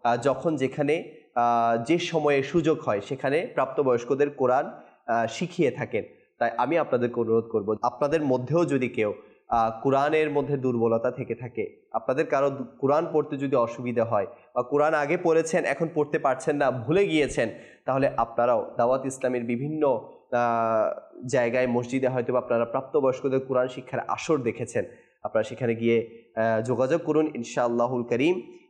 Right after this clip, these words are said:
আহ, দাওয়াত ইসলামের ইসলামী ভাইয়েরা ফ্রিতে আপনাদেরকে কোরআন শিখিয়ে দিবে। মাশাআল্লাহ, আমাদের রাফি ভাই টিম মাক্কি থেকে, আহ, দ্বিতীয় সেগমেন্টের পাঁচটি প্রশ্নের সঠিক উত্তর দিয়ে পঁচিশ মার্কস অর্জন করেছেন।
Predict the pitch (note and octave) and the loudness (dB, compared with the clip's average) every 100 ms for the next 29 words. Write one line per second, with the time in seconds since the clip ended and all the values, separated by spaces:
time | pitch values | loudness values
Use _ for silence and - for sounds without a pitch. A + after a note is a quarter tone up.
0 | _ A#2 A2 A#2+ B2 A#2+ B2 A#2 A2+ A#2+ | _ 0 2 2 0 -2 0 0 -2 0
1 | B2+ A#2+ B2 A2+ C3+ - - - - E3+ | 0 2 2 2 0 -6 -20 -8 -2 0
2 | D#3+ B2+ A#2 A2+ A2+ A#2 A2+ A#2 C#3 - | 0 0 0 -2 -4 -4 0 0 0 -10
3 | - B2 A#2+ G#2 G2 G2 - - - B2 | -16 -12 -6 -6 -6 -8 -10 -6 -4 0
4 | C#3 C#3 C3 C3+ B2+ B2+ D3 C#3 A#2 - | 0 2 2 2 2 0 0 0 0 0
5 | C3+ B2+ B2+ - B2+ B2 C3 A#2 A#2 A#2+ | 0 0 -2 -6 -4 -4 -2 0 0 0
6 | B2 D#3 D3+ C3+ C3 C3+ C#3 C3+ C3 C3+ | -2 -2 0 0 0 0 0 0 -2 -4
7 | - D3 C3+ C3+ C3+ C#3+ C3+ C3+ C3 C3 | -4 -6 -6 -4 -4 -2 -4 -2 0 0
8 | A#2+ C3+ D3 - - _ - D3 D3+ E3 | 0 0 0 -6 -20 _ -2 0 0 -2
9 | - C3 A#2+ A#2+ A#2+ - A2+ A2+ A#2 A2+ | -4 -2 0 0 -2 -4 -2 0 0 0
10 | F#2+ F#2+ - | -4 -6 -12